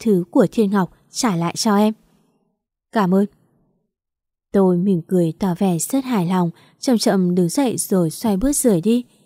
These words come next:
"Thật sự tôi rất muốn hỏi anh, lâu nay sống có tốt không?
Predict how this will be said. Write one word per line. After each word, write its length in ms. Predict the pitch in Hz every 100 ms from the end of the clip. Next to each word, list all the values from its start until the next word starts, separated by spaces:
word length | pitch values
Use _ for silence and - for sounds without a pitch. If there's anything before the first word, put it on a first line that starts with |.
| _ _ _ _
"Thật 140 | 269
sự 320 | 214 220 196 180
tôi 100 | 233
rất 200 | 233 302
muốn 200 | 262 190
hỏi 260 | 196 285 170
anh, 220 | 208 240 - _ _ _ _
lâu 220 | - 240 202
nay 220 | 202 190
sống 320 | - 190 185
có 180 | - 180
tốt 180 | 269 285
không? 240 | - 254